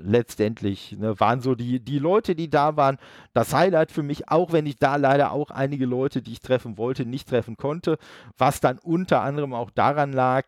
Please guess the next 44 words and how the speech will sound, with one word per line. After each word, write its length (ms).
äh, 360
dass 260
halt 180
die 200
Wege 360
da 260
einfach, 460
äh, 300
dieses 320
Mal 300
viel 320
zu 200
weit 320
waren 260
und 140
dass 180
man 140
dann 140
im 120
Zweifelsfall, 1080
wenn 160
irgendwie 760
man 180
mitbekommen 600
hat, 240
„Ach, 180
die 160
und 160
die 80
Leute 360
sind 260
jetzt 180
in 120
der 240
Halle“, 360
man 320
am 260
ganz 300
anderen 340
Ende 280
der 160
Messe 360
war 440
und 420